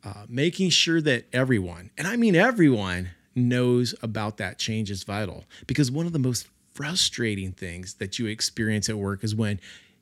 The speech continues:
you feel like you're the last person to find out, especially when it ends up coming in some tor-, type of, like, team meeting days, weeks, or months after a change.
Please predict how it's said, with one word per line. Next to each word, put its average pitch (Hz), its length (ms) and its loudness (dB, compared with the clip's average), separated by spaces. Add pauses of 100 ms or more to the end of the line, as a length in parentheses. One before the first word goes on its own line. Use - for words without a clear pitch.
(100)
you 131 240 0
feel 147 240 2
like 123 160 0
you're 143 100 8
the 120 80 4
last 143 320 2
person 143 300 4
to 123 60 4
find 120 320 2
out, 92 240 0 (340)
especially 180 480 2
when 147 140 4
it 131 100 4
ends 131 220 2
up 120 140 -4
coming 127 340 0
in 101 180 -2
some 117 180 -2
tor-, 120 260 -4
type - 280 -4
of, 87 300 -8
like, 87 220 -6 (160)
team 143 300 2
meeting 104 400 0 (360)
days, 143 360 2
weeks, 123 480 2
or 101 80 -2
months 120 320 0
after 92 300 -4
a 92 60 -4
change. - 560 -6